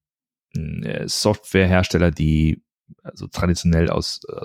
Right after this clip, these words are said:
also On-Premise Sof-, Software gebaut haben, jetzt Cloud-Angebote entwickeln.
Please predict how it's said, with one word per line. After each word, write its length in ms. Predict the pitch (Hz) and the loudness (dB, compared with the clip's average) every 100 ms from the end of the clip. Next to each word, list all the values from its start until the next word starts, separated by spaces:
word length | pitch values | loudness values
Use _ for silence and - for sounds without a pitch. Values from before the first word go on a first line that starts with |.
| - | -12
also 360 | - - - _ | -10 -10 -10 _
On-Premise 480 | - 98 - 92 98 | 0 0 2 0 2
Sof-, 200 | 87 - | 0 -2
Software 300 | - 98 - | -4 -2 0
gebaut 340 | 95 92 90 - | 0 2 0 2
haben, 280 | 90 92 90 - - - - - | 2 2 -2 -8 -20 -20 -20 -2
jetzt 280 | 95 - | -2 -2
Cloud-Angebote 600 | - 92 - 90 80 78 | 0 0 2 0 0 -2
entwickeln. 440 | 82 - - 80 | -4 -6 -8 -10